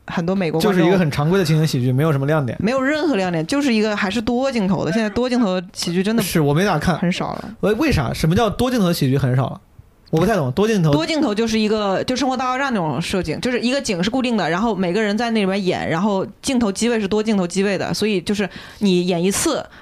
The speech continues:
Speaker 1: 就按那个剪，然后只是说切不同机位而已。但是单镜头机位就是，呃，嗯，怎么讲，摩登家庭，或者是说老爸老妈那边是有的时候会结合多镜头和单镜头，他有的时候会，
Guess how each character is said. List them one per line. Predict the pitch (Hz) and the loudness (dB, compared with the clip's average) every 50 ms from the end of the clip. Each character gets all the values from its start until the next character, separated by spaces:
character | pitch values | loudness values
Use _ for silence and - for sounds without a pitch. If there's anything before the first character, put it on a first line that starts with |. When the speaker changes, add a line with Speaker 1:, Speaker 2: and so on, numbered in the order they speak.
| - - - | -20 -12 -6
Speaker 1:
就 | - 233 - | -4 -2 -2
按 | 214 233 220 | -2 0 0
那 | 220 | 0
个 | 208 208 | 0 0
剪， | 185 160 110 85 - - - | -2 -2 -2 -4 -6 -8 -6
然 | - 180 180 | -4 -2 -2
后 | 214 202 | -2 0
只 | 175 175 | 0 0
是 | 180 | 0
说 | 190 202 | 0 0
切 | 190 - - 240 208 | -2 -2 -2 -2 0
不 | 208 208 | 0 0
同 | 202 190 | 0 0
机 | 190 185 196 | 0 0 0
位 | 202 | 0
而 | 185 135 127 | 0 -2 -4
已。 | 131 - - - | -6 -6 -6 -4
但 | 240 233 240 | -4 -4 -2
是 | 233 233 214 190 175 - - - | 0 0 0 0 -2 -4 -6 -6
单 | 240 247 277 285 | -6 -4 -4 -2
镜 | 320 277 | 0 0
头 | 254 214 175 | 2 0 0
机 | 170 180 180 | 0 0 0
位 | 180 175 | 0 2
就 | 170 185 | 0 -2
是， | 185 - 180 170 165 151 139 - - - - - - - - - - - - | 0 0 0 0 0 -2 -4 -6 -8 -14 -20 -20 -20 -20 -20 -20 -20 -14 -6
呃， | - 151 160 160 156 147 143 139 135 127 127 117 101 90 76 62 50 - - - - _ _ _ - _ _ _ _ - | -4 -2 0 0 0 0 0 0 0 0 0 0 -2 -2 -4 -6 -10 -12 -16 -20 -20 _ _ _ -20 _ _ _ _ -4
嗯， | 175 165 165 160 160 156 156 151 151 147 143 143 - - - - 55 - - | -2 0 0 0 -2 -2 -4 -4 -4 -6 -6 -6 -8 -8 -10 -12 -14 -12 -8
怎 | - 156 | -4 -4
么 | 165 175 | -2 -2
讲， | 175 139 | -2 -2
摩 | 143 165 175 190 | -2 0 0 0
登 | 220 226 | 0 0
家 | 226 233 240 | 0 0 -2
庭， | 240 233 214 139 139 156 160 - - | -4 -4 -4 -4 -4 -4 -8 -8 -6
或 | - 220 | -4 -2
者 | 185 170 | -2 0
是 | 165 190 196 | 0 0 0
说 | 196 208 196 202 196 - - | 0 0 0 0 -2 -2 -2
老 | - 170 175 | -2 -2 -2
爸 | 220 233 | -2 -2
老 | 208 185 | -2 -2
妈 | 202 220 | -2 0
那 | 226 | 0
边 | 226 220 226 | 0 -2 0
是 | - 185 | 0 0
有 | 165 | 0
的 | 165 170 | 0 0
时 | 226 | 0
候 | 208 | 0
会 | 233 | 0
结 | - - 165 180 | 0 0 -2 0
合 | 208 208 175 | 0 0 0
多 | 180 185 | -2 0
镜 | 185 185 | 0 0
头 | 190 | 0
和 | 165 160 | 0 0
单 | 165 165 170 | -2 -2 -2
镜 | 170 160 | -2 -2
头， | 160 - - - - - | -4 -6 -8 -8 -12 -10
他 | - 262 247 | -6 -4 -2
有 | 220 | -2
的 | 202 | 0
时 | 196 226 | 0 0
候 | 214 | 0
会， | 220 214 196 | 0 0 -2